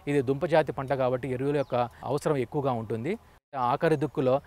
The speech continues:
ఒక ఎకరానికి పది నుంచి పదిహేను టన్నుల పశువుల ఎరువు పడుతుంది.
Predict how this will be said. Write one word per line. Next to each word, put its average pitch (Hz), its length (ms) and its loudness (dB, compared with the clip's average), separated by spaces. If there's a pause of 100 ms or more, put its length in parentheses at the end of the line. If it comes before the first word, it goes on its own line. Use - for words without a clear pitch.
(280)
ఒక 123 120 -4
ఎకరానికి 156 480 2
పది 135 240 -4
నుంచి 147 220 -6
పదిహేను 127 300 -4
టన్నుల 131 280 -2
పశువుల 131 340 -4
ఎరువు 135 200 0
పడుతుంది. 127 520 -4